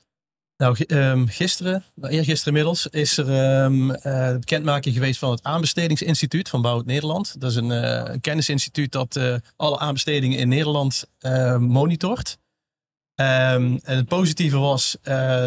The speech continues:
dat er steeds meer bedrijven, of dat duurzaamheid steeds meer een doorslaggevende factor wordt in de aanbestedingen. Eh, maar we zitten pas op een derde. Dus twee derde van de aanbestedingen speelt duurzaamheid helemaal geen doorslaggevende rol.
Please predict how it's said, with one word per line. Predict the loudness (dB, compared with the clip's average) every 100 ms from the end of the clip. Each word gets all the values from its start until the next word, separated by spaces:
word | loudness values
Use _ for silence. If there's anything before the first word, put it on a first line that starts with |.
| 0
dat | -2 -2
er | -2
steeds | 0 0
meer | 2 2 2
bedrijven, | 0 2 2 0
of | 0
dat | 2
duurzaamheid | 2 2 2 0
steeds | 0 -2 0
meer | 0 2
een | 2 2 -2 -8 _ _
doorslaggevende | 0 2 2 0 2 2 2
factor | 0 0 -2
wordt | 0 -2 -4 -4
in | 0
de | 0
aanbestedingen. | 0 -2 -2 -2 0 0 0 -4 _ _ _ _ _
Eh, | 0 2 2 2
maar | 2 2
we |
zitten | 2 -2 -4 -2
pas | 0 0 -4
op | -4 -4 -6 _
een | 0 2
derde. | 4 2 0 -4 -4
Dus | -8 -4
twee | -2 0 2
derde | 2 2 2
van | 0 0
de |
aanbestedingen | 0 -2 -2 -2 0 0 -2
speelt | 0 0
duurzaamheid | 2 0 0 0
helemaal | 0 0
geen | 0 0
doorslaggevende | 0 -2 -2 0 0 0
rol. | -2 -4